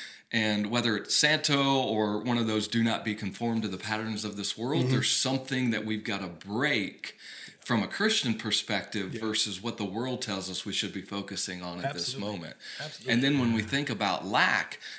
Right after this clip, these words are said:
Speaker 1: that's when we start looking at ourselves, right?
Speaker 2: Yeah.
Speaker 1: And, and then that's where
Speaker 3: Yes.
Speaker 1: depression comes from, or
Speaker 2: Yeah.
Speaker 1: anxiety or fear, or it's not gonna meet the, you know, all those things kinda come from this place of lack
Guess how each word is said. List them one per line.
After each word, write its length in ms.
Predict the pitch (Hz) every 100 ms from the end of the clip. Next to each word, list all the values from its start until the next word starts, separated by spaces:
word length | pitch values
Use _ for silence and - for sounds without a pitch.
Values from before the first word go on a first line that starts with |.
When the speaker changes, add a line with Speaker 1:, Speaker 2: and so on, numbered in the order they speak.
| -
Speaker 1:
that's 280 | 113 -
when 240 | 113 110 104
we 180 | 101 101
start 320 | - 117 113
looking 400 | 113 110 110 104
at 80 | 92
ourselves, 640 | 87 - 107 80 - -
right? 240 | 95 101
Speaker 2:
Yeah. 120 | - 104
Speaker 1:
And, 180 | 113
and 160 | 113 113
then 180 | 127 120
that's 240 | 110 -
where 240 | 110 101 90
Speaker 3:
Yes. 280 | 95 - -
Speaker 1:
depression 480 | 101 123 110 107
comes 240 | 95 98 90
from, 340 | 101 95 95
or 60 | 95
Speaker 2:
Yeah. 60 | 104
Speaker 1:
anxiety 580 | 113 110 113 104 104
or 100 | 98
fear, 560 | 90 - 123 120 107 101
or 260 | 98 104 101
it's 140 | -
not 200 | 123 107
gonna 160 | 110 107
meet 260 | 117 120
the, 80 | - - -
you 80 | 131
know, 120 | 117
all 360 | 107 113 127 131
those 280 | 135 123 -
things 280 | 123 123 -
kinda 300 | - 110 101
come 340 | - 127 131
from 240 | 117 110
this 180 | 104 95
place 460 | - - 104 98 -
of 220 | 90 85
lack 480 | 98 107 113 110